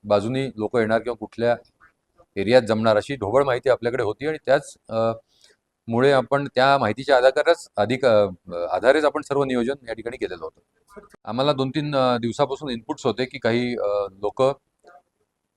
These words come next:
लोकांची माथी भडकवण्याची कामं करत आहेत आणि त्या दृष्टीने आम्ही आमचा बंदोबस्त प्लॅन केलेला होता.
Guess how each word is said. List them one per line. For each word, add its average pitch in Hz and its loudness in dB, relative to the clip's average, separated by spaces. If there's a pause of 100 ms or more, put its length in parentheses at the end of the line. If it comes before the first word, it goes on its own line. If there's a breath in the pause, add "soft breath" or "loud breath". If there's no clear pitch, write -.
लोकांची 117 -2
माथी 107 -2
भडकवण्याची 110 -2
कामं 110 -2
करत 120 2
आहेत 95 2 (120)
आणि 95 -8
त्या 123 8
दृष्टीने 113 -6
आम्ही 120 0
आमचा 117 0
बंदोबस्त 113 -2
प्लॅन 110 0
केलेला 117 2
होता. 110 4